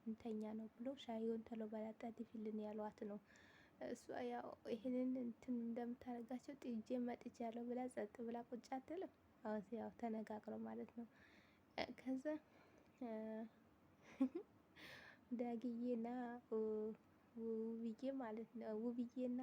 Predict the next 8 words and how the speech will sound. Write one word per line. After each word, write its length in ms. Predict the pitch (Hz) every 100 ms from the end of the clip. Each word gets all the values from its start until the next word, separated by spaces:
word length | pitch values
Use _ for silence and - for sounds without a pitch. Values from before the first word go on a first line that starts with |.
| 254
ናሆ 320 | 226 233 269
ማለት 360 | 302 233 226 226
ነው። 140 | 226 226 - - - - -
በጣም 320 | 220 - 240 240
የተናደዱት፣ 800 | 226 240 220 208 - 208 220 - -
በጣም 420 | 220 220 - 233
ማለት 300 | 226 220 220
ነው። 140 | 233